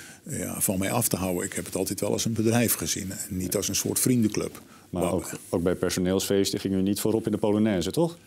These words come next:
Speaker 1: Nee, maar het zit niet in mijn karakter. Ik ga nergens voorop in de Pol-, <laughs> Polonaise. Daar ben ik veel te stijf voor. <laughs> Het zit er gewoon niet in. Kan niet helpen.
Speaker 2: We doen hem straks even.
Speaker 1: Ja.
Speaker 2: Ja.
Speaker 1: <laughs> Dan wacht ik op u.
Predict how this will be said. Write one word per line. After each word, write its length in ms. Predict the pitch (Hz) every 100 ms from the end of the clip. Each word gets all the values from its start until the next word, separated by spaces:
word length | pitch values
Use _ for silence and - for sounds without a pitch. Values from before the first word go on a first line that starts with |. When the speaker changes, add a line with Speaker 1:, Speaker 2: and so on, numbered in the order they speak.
| - -
Speaker 1:
Nee, 160 | 107
maar 80 | 98
het 100 | 92
zit 160 | 107 104
niet 100 | 95
in 60 |
mijn 120 | 95
karakter. 380 | 92 95 90 95
Ik 60 | 80
ga 280 | - 98 107
nergens 380 | 127 101 98 -
voorop 380 | 92 92 95
in 60 | 107
de 80 | 95
Pol-, 280 | 92 92 98 -
<laughs> 40 | -
Polonaise. 680 | 151 156 - 165 156 -
Daar 100 | 123
ben 160 | 131 143
ik 80 | 170
veel 180 | 131 143
te 100 | -
stijf 520 | - 156 147 - 123
voor. 160 | 123 123 - -
<laughs> 200 | 123 -
Het 180 | 127 104
zit 220 | - -
er 60 | 139
gewoon 280 | 139 131 123
niet 120 | 123
in. 200 | 123 123 - - -
Kan 180 | 143 143
niet 80 |
helpen. 300 | 123 127 - - -
Speaker 2:
We 80 | 110
doen 140 | 110
hem 100 | 95
straks 280 | 85 90 85
even. 260 | 87 82 85
Speaker 1:
Ja. 300 | 143 139 147 -
Speaker 2:
Ja. 200 | - 226 - -
Speaker 1:
<laughs> 200 | 156 -
Dan 100 | 135
wacht 200 | 156 -
ik 100 | 156
op 120 | 135
u. 160 | 120